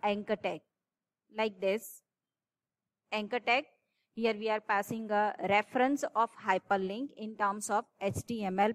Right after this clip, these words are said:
page. Here we will use our image. Here I'm passing a source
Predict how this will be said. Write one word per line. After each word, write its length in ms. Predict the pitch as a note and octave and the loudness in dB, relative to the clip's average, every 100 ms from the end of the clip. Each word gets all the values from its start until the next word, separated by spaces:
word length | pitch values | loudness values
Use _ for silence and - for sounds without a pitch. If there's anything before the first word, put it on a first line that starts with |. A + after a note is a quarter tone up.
| - | 0
page. 300 | F3+ G3+ - - _ _ _ _ _ _ _ _ _ - | -2 0 -4 -8 _ _ _ _ _ _ _ _ _ -4
Here 460 | A#3 A#3 A#3+ A#3 - _ _ G#3+ | 2 4 4 0 -10 _ _ -2
we 100 | A3 | 0
will 200 | A3+ A3+ | 0 -2
use 420 | G#3+ B3 B3+ G#3 | -2 -2 -2 2
our 320 | G3+ G3 G#3 G#3 G#3+ | 2 4 2 2 -4
image. 540 | A3 G3+ A#3 C#4+ - _ _ - | -2 0 -2 -2 -8 _ _ -4
Here 160 | A3 | 2
I'm 180 | G#3 G#3 | 2 2
passing 460 | G3 F#3+ - G#3+ G#3 | 2 0 0 -2 -2
a 80 | |
source 400 | G#3+ A#3 A3 A#3+ | 0 0 0 0